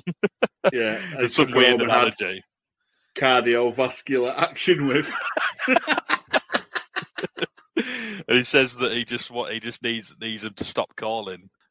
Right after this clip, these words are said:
Speaker 2: She, he took, he had some cardiovascular action and she wanted membership. <laughs>
Speaker 1: <laughs>
Speaker 2: Fucking lunatic.
Speaker 1: It wasn't his best promo, but there's still some good stuff in it, to be fair.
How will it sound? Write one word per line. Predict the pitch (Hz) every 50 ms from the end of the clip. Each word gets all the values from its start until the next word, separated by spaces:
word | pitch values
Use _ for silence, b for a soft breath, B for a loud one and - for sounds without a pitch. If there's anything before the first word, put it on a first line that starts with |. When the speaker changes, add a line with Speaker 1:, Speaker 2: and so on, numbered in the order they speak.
| _ _
Speaker 2:
She, | - - - 131 120 - - -
he | 139
took, | 127 - 156 139 -
he | - 156
had | 135 135 131
some | - - 135
cardiovascular | 131 - 147 147 139 139 139 139 131 139 135 135 - 147 135 135
action | 143 143 - - - 127 113
and | 113 107
she | 104 -
wanted | 113 110 113 113 110 107 107
membership. | 120 117 120 127 127 120 - - 143 - - 202 190 190 190 - - - - - -
<laughs> | 240 220 -
Speaker 1:
<laughs> | 233 214 - - 214 220 214 220 - - 233 208 - - 226 - - - 208 - - - - - - - 220 - - - 208
Speaker 2:
Fucking | - - - 208 - - - 175 156
lunatic. | 139 127 120 117 113 110 110 104 - - - 98 113 - - - B B B B B B B B B B 180 B
Speaker 1:
It | 151 160
wasn't | 196 208 190 180 165 143
his | 139 135
best | 120 - 127 123 120 - -
promo, | - 110 98 95 95
but | 104 107
there's | 117 117
still | - - 147 127
some | 110 113 98 95
good | 104 101
stuff | - - - 95 - -
in | 98 87
it, | 90 90 87 85
to | - 92
be | 90 90
fair. | 85 - 85 80 80 85